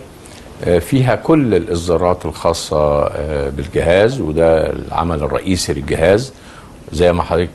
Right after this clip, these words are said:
كده سمعتي، ما يخص التضخم، ما يخص البطالة، ما يخص القوى العامة، كل ال-، ال-، الإحصاءات المهمة. وده أبدا لا يمنع إن إحنا بننفذ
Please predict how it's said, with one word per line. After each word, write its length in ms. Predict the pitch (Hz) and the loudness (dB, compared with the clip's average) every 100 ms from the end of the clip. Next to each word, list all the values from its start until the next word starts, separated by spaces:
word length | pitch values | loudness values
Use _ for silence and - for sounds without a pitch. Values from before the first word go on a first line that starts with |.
| - | -2
كده 160 | 85 | -2
سمعتي، 720 | 80 82 87 - 113 120 127 - | -2 -2 -4 -4 -6 -4 -4 -4
ما 180 | 80 82 | -2 0
يخص 380 | 76 - 85 - | -2 -4 -8 -8
التضخم، 540 | 76 76 78 - 80 | -6 -2 -2 -2 -6
ما 100 | 76 | -4
يخص 320 | 67 87 - | -4 -6 -8
البطالة، 540 | - - - 87 98 95 | -10 -10 -2 0 0 -4
ما 140 | 73 | -6
يخص 220 | 67 82 - | -6 -10 -10
القوى 220 | - 69 | -6 -4
العامة، 200 | 69 - - | -4 -6 0
كل 300 | 139 127 104 | 2 2 2
ال-، 200 | 85 80 | 0 -4
ال-، 520 | 78 76 76 - - - - - - - | -6 -8 -8 -8 -10 -12 -16 -20 -20 -6
الإحصاءات 560 | 71 78 - 82 95 - | -4 -2 0 2 2 0
المهمة. 460 | 78 82 104 123 156 - - - - - - | -2 0 0 0 -2 -8 -20 -20 -20 -14 -4
وده 320 | 87 107 117 | 2 6 6
أبدا 420 | 117 123 117 104 | 6 2 0 0
لا 180 | 101 95 | 2 2
يمنع 580 | 98 104 104 104 104 - | 4 2 0 -2 -2 -4
إن 160 | 85 | -4
إحنا 400 | 95 92 92 92 | -4 -4 0 0
بننفذ 680 | 90 87 95 135 - 92 78 | 0 0 0 -2 -2 -4 -4